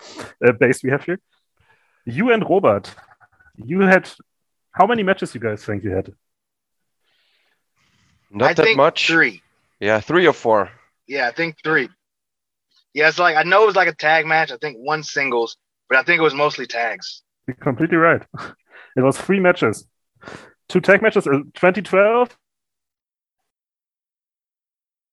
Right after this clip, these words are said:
Speaker 1: with, um, no, no,
Speaker 3: Walter.
Speaker 1: you and Skillet and, um, uh, Robert and, uh, Izo for some <laughs> reason. Then
Speaker 2: Really?
Speaker 1: twenty, uh, yeah,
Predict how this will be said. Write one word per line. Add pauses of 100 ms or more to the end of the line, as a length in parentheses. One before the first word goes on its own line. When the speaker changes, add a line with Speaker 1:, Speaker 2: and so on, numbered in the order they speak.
(480)
Speaker 1:
with,
um, (920)
no,
no,
Speaker 3:
Walter.
Speaker 1:
you
and
Skillet
and,
um, (120)
uh, (320)
Robert
and,
uh,
Izo (1400)
for
some
<laughs>
reason. (1700)
Then
Speaker 2:
Really?
Speaker 1:
twenty,
uh, (380)
yeah,